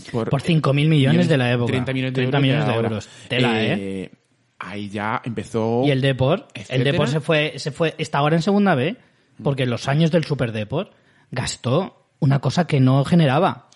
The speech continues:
Speaker 1: Entonces, eh, no nos engañemos. Esto no es un problema de ahora, del, eh, que ha surgido ahora, porque los, mm, el dinero es lo que manda, es lo que prima. Y al final, te puede gustar o no, pero el fútbol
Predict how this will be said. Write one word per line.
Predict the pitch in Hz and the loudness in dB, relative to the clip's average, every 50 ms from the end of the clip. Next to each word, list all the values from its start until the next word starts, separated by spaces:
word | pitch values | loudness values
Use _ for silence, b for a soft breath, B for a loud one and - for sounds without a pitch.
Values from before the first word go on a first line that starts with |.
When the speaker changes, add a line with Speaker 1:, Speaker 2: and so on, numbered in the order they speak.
| B B B B B B B | B B B B B B B
Speaker 1:
Entonces, | - 113 117 120 143 147 147 - - - | -16 -12 -8 -6 -4 -4 -4 -6 -6 -4
eh, | 135 127 123 120 117 117 117 113 113 113 113 | -2 0 0 0 0 0 -2 -2 -2 -4 -4
no | 117 120 120 | -2 -2 -2
nos | 127 123 - | -4 -4 -6
engañemos. | 131 107 98 95 95 95 98 95 95 - 110 | -8 -8 -8 -10 -8 -8 -8 -8 -10 -10 -12
Esto | 101 - - 123 | -12 -8 -6 -6
no | 117 117 | -4 -4
es | 113 120 | -4 -2
un | 117 110 110 107 | -2 -2 -2 -2
problema | 98 120 110 107 110 107 104 104 | -2 -2 -2 -2 -2 -2 -2 -2
de | 104 | 0
ahora, | 104 104 107 107 107 | 0 2 2 0 0
del, | 104 101 98 98 | -2 -2 -2 -4
eh, | 101 98 98 98 98 98 95 95 92 92 90 90 87 87 87 87 90 - | -4 -4 -4 -4 -4 -6 -6 -6 -6 -6 -8 -8 -8 -8 -10 -10 -10 -10
que | - - | -10 -10
ha | |
surgido | - - 113 101 - 107 101 98 | -10 -10 -10 -8 -8 -6 -6 -4
ahora, | 95 101 104 101 101 90 | -4 -4 -4 -4 -6 -8
porque | 101 98 - 104 98 | -10 -12 -12 -10 -10
los, | 92 95 90 - - - - _ _ _ _ _ - | -8 -10 -10 -12 -16 -20 -20 _ _ _ _ _ -14
mm, | 95 107 104 101 101 98 95 95 - - | -12 -10 -8 -8 -8 -8 -8 -10 -8 -6
el | 113 110 | -6 -4
dinero | 107 110 107 110 110 110 110 107 107 107 107 107 110 | -4 -2 -4 -4 -4 -4 -4 -4 -2 -2 -2 -4 -4
es | 107 101 - - | -4 -6 -6 -6
lo | 120 123 117 | -4 -4 -4
que | 104 98 | -4 -6
manda, | 98 110 113 107 95 95 | -6 -6 -6 -6 -6 -4
es | 104 | -4
lo | 110 | -4
que | 104 113 101 | -4 -4 -4
prima. | 98 120 120 117 123 156 B B B B B B B B B B _ | -2 0 2 2 2 0 B B B B B B B B B B _
Y | - 170 147 139 135 131 131 131 127 123 123 120 120 117 117 117 123 | 2 4 6 6 6 6 6 6 6 6 4 4 4 4 2 2 0
al | 117 110 | 0 -2
final, | - 127 123 131 147 165 - - _ _ _ _ _ _ _ _ _ - 123 - | -4 -4 -2 -2 -2 -2 -4 -8 _ _ _ _ _ _ _ _ _ -14 -6 -4
te | 131 113 | -2 2
puede | 131 147 160 | 4 4 4
gustar | 165 160 147 156 131 120 | 4 2 0 0 0 0
o | 113 | 2
no, | 120 147 175 - 151 139 - | 2 0 0 -2 -6 -6 -4
pero | 131 120 117 113 113 110 110 110 110 110 | -2 0 0 0 0 0 0 0 0 0
el | 110 107 | -2 -4
fútbol | 104 - 139 127 131 135 139 139 143 147 147 | -4 -6 -6 -4 -2 0 0 2 0 0 -2